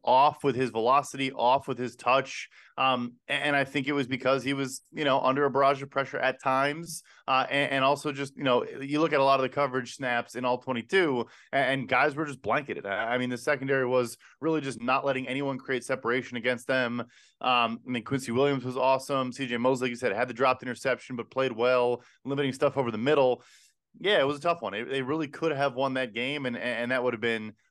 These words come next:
um, like you said, I mean, you, you basically, if you can do that to Josh Allen and Patrick Mahomes, and then Zach Wilson can start to play some quarterback, it, o-, optimism would be at an all-time high,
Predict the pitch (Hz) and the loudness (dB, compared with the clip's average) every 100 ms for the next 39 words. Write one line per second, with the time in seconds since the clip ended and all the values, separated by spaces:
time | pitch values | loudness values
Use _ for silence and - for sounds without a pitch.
0 | - 117 110 104 104 123 120 131 92 98 | -2 2 2 0 -2 -4 0 0 0 -2
1 | 101 110 117 - 120 127 143 139 139 127 | -8 -10 -12 -8 -2 2 2 2 2 2
2 | 117 117 - - 127 151 175 185 180 160 | 2 -2 -18 -6 -4 -2 0 4 4 4
3 | 151 165 165 165 151 156 143 127 139 160 | 4 4 4 2 4 0 0 0 2 4
4 | 139 120 120 - _ - 127 127 135 143 | 2 -2 -8 -14 _ -2 0 2 4 2
5 | 143 151 139 135 123 147 143 123 - 151 | 2 0 -2 -8 0 2 2 -2 0 4
6 | 147 139 123 127 - - - 131 - 190 | 4 4 0 -4 -14 -14 -6 -2 4 4
7 | 175 107 104 113 - 76 113 - - - | 6 4 4 2 -6 -12 -12 -12 -8 -2
8 | 117 - 135 160 170 160 151 147 151 143 | 0 2 0 0 -2 0 0 2 4 4
9 | 131 143 147 151 135 131 127 117 104 | 4 2 2 0 2 4 4 4 0